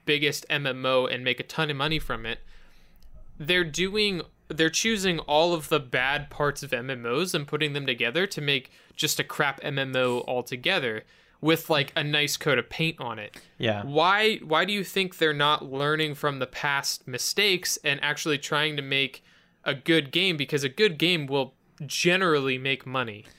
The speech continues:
Speaker 1: especially if, you know, there's time and put into it.
Speaker 2: Well,
Speaker 1: Like, I
Speaker 2: I,
Speaker 1: don't know.
Speaker 2: I think the thing is, is that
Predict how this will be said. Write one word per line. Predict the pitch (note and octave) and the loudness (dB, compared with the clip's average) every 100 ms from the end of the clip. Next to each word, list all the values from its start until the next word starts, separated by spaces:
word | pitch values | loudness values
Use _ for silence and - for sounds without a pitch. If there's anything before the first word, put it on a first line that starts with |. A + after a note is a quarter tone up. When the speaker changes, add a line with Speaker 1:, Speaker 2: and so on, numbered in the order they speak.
| - _ | -20 _
Speaker 1:
especially | - C3+ - D#3+ - E3+ D3+ C#3 | -4 -2 0 0 2 2 4 4
if, | C#3+ C#3+ - - _ _ _ | 2 0 -8 -20 _ _ _
you | D#3 C#3 | -6 0
know, | B2+ | 0
there's | B2 B2 - | 0 -2 -4
time | - C#3+ C#3+ D3 | -2 0 2 0
and | A#2+ - _ _ | -4 -12 _ _
put | - C#3+ | -4 0
into | C#3+ F3+ - G#2+ | 0 0 -4 -8
it. | - - _ - | -12 -20 _ 0
Speaker 2:
Well, | A2+ A2+ | 2 4
Speaker 1:
Like, | C3 B2+ _ _ _ _ _ _ | 2 -2 _ _ _ _ _ _
I | C3 | 0
Speaker 2:
I, | C#3+ | 2
Speaker 1:
don't | D3 | 2
know. | C3 A2 - - | 0 -2 -6 -2
Speaker 2:
I | C3 | 0
think | - C#3+ D3 - C3 | 2 0 0 -6 -2
the | A#2+ | -2
thing | C3 B2 | 0 0
is, | A#2+ A#2+ A#2 | 0 0 -2
is | - A#2 | -6 -4
that | A2 A2 G2+ | 2 2 0